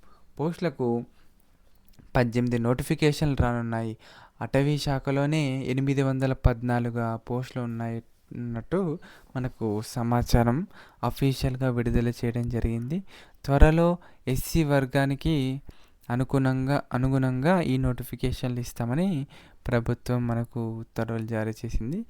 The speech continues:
ఇతర పోస్టులు ఏవైతే ఉంటాయో, దివ్యాంగుల సంక్షేమంలో వార్డెన్లు,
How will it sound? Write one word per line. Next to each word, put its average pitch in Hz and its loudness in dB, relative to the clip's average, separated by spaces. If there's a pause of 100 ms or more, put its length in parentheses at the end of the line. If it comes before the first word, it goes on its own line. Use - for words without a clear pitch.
(340)
ఇతర 196 8
పోస్టులు 131 2 (240)
ఏవైతే 117 0
ఉంటాయో, 131 0 (340)
దివ్యాంగుల 135 4
సంక్షేమంలో 123 -2
వార్డెన్లు, 117 -2